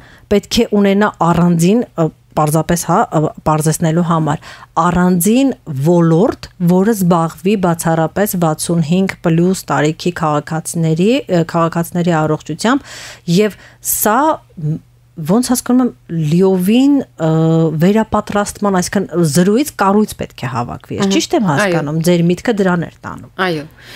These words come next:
Speaker 2: ը, նոր կառույց, նոր համակարգային փոփոխություններ, իհարկե, ա, միանգամից ամբողջը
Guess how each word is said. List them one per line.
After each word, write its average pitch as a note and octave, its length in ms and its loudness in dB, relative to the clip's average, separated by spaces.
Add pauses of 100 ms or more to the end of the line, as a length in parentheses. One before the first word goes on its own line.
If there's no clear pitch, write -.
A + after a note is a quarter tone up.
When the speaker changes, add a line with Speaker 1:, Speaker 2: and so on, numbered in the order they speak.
(240)
Speaker 2:
ը, D#3+ 180 -6 (720)
նոր G#3 440 0
կառույց, G3+ 580 -2 (100)
նոր F#3 340 0
համակարգային D#3 800 -6
փոփոխություններ, E3+ 920 -6
իհարկե, F3+ 540 -6
ա, - 300 -16 (140)
միանգամից D#3+ 720 -6
ամբողջը D#3 560 -12